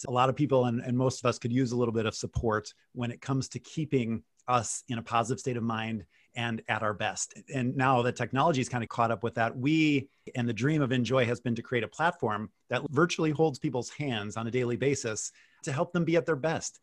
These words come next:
providing a little bit of inspiration to get the mind going, a little bit of intention so we choose into what the kind of life and day we want to have,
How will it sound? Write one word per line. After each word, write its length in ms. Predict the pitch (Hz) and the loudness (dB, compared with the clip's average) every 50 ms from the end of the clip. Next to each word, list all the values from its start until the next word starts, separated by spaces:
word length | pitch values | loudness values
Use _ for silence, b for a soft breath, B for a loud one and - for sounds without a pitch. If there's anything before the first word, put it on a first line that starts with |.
| _ _ _ _ _ | _ _ _ _ _
providing 320 | - 127 120 117 117 120 117 | -4 -2 0 0 0 0 -2
a 40 | |
little 220 | 117 127 123 123 117 | -2 0 0 -2 -2
bit 180 | 113 120 127 | 0 0 0
of 60 | 120 120 | 0 0
inspiration 640 | 127 120 - - 117 120 127 123 - - 139 131 127 | -2 -4 -4 -4 -2 0 0 0 0 0 2 2 2
to 80 | 127 | 0
get 120 | 113 117 - | 0 -2 -4
the 80 | 113 | -4
mind 320 | 107 113 120 127 131 131 120 | -4 -2 -2 0 0 0 2
going, 280 | 127 127 127 127 120 | 2 2 2 0 -2
a 20 | 117 | -2
little 180 | 110 117 117 | -4 -4 -4
bit 120 | 104 120 117 | -4 -4 -4
of 80 | 101 | -4
intention 580 | 107 104 104 - - - 143 131 - - 127 127 | -6 -8 -10 -10 -8 -6 -6 -6 -6 -6 -6 -6
so 140 | - - 113 | -6 -8 -8
we 120 | 107 110 | -8 -8
choose 320 | 95 - - 135 127 110 131 | -8 -6 -4 -4 -4 -2 -4
into 220 | 127 123 - 123 | -4 -4 -4 -4
what 180 | 113 117 - - | -6 -6 -6 -8
the 80 | 110 | -12
kind 200 | - - 120 113 | -12 -10 -10 -10
of 100 | 101 - | -8 -4
life 240 | 117 117 123 120 - | -4 -2 -2 -2 -4
and 120 | 117 107 | -4 -4
day 120 | 95 113 120 | -4 -2 -2
we 140 | 123 127 123 | -2 -2 -2
want 180 | 123 127 127 | -2 -2 -2
to 60 | 123 | -2
have, 320 | 107 120 123 123 127 123 | -2 -4 -4 -4 -4 -6